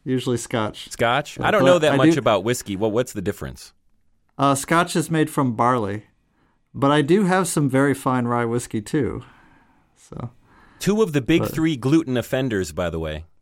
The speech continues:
Speaker 1: Yeah, I heard, I was sad to hear that, um, it, well, sort of whether you consider it gluten-free depends on how very sensitive you are, but Scotch whiskey does have some gluten in it, so people who are really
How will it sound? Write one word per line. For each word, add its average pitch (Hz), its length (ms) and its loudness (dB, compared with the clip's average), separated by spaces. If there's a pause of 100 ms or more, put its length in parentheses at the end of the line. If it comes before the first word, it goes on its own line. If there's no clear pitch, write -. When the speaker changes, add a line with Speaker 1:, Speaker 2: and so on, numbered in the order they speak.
(580)
Speaker 1:
Yeah, 131 420 4
I 143 160 2
heard, 165 380 0
I 143 140 -2
was 139 220 0
sad 147 300 2
to 135 140 0
hear 131 260 0
that, 113 320 -2
um, 107 400 -2 (640)
it, 139 240 -2
well, 156 340 2 (400)
sort 185 200 0
of 143 100 2
whether 160 240 6
you 151 160 8
consider 147 520 4
it 135 140 -2
gluten-free 135 580 0
depends 127 420 -2
on 117 140 0
how 117 260 0
very 113 400 -2
sensitive 120 600 -4
you 107 200 0
are, 127 320 2
but 113 280 -6
Scotch - 440 -4
whiskey 120 580 -4
does 110 480 -2
have 104 220 -4
some 104 360 -4
gluten 104 380 -6
in 101 140 -6
it, 98 160 -8
so 104 200 -4
people 117 300 -4
who 107 100 -2
are 101 160 0
really 107 520 -2